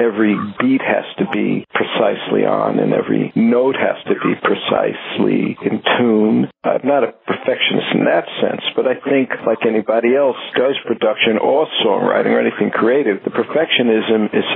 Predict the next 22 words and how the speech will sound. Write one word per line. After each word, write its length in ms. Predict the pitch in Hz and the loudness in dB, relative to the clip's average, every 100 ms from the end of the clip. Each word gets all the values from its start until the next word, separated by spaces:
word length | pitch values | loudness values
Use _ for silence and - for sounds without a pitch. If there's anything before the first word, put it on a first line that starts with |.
| - | -2
again, 400 | 117 165 147 110 | 0 0 0 0
subjective. 560 | 107 101 160 165 - - - | -4 0 0 0 -4 -6 -2
It's, 160 | - - | -2 2
I 140 | 113 | 2
want 260 | 110 127 143 | 2 2 2
to 80 | 131 | 2
get 160 | 120 110 | 2 0
it 80 | - | -4
to 80 | - | -4
the 80 | - | -2
point 300 | - 131 113 | 0 2 2
where 180 | 104 - | 0 0
I 220 | 113 107 - - | 2 0 -2 -4
feel 460 | 131 131 110 - - - | 2 2 2 0 -4 -4
great 380 | - 127 151 101 | 0 2 2 0
about 340 | - 95 101 | 0 2 0
it. 140 | - | 0
I 80 | 107 | 0
want 240 | 113 113 110 | 2 2 2
to 20 | |
get 160 | 113 | 0
it 80 | 101 | -2